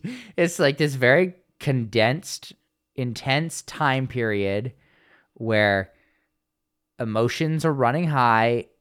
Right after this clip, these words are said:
and tons of time in this condensed way is being spent together doing these very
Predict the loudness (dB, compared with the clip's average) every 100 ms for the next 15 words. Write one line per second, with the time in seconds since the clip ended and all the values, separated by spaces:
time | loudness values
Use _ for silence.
0 | _ -4 -2 -2 -4 -8 -20 _ _ _
1 | _ _ _ _ -6 -2 -2 -2 -4 -2
2 | 2 2 2 -2 -8 _ _ _ -12 -8
3 | -8 -6 -6 -2 -2 -4 -8 -16 -6 -2
4 | 0 -2 -4 -6 -8 -6 -6 -6 -8 -6
5 | -6 -4 -6 -8 -12 _ _ _ _ _
6 | _ _ _ _ _ _ _ _ _ _
7 | _ _ _ _ -16 -2 0 2 0 -2
8 | -6 -10 _ -4 -4 -4 -4 2 2 2
9 | -4 -10 -16